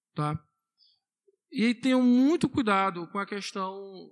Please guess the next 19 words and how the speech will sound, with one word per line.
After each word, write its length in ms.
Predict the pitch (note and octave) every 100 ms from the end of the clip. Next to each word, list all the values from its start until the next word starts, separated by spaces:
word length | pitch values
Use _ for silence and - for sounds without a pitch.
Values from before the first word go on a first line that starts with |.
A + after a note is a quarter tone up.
| _
do 200 | E3+ G3
amor 500 | F#3 F3+ F#3+ G#3+ G#3
de 80 | F#3+
Deus 420 | D#3 E3 F3+ E3+
e 40 |
da 100 | E3
justiça 400 | F3 F3 - F3+
de 80 | F3
Deus. 480 | D#3 C#3 C3+ G#2+ - _ _ _ _ _ _ _ _ _ _ _ _ _ _ _ _ _ _
Tá 100 | -
bom? 400 | C3+ D#3 F3+ - _ _ _ _ _
Nós 180 | F3+ A3
temos 140 | G#3
que 60 | -
ter 100 | G#3
muito 380 | G3+ A3+ B3
cuidado 380 | - G#3 F#3 F#3
com 140 | F#3 F#3
isso. 420 | D3 C3 C#3+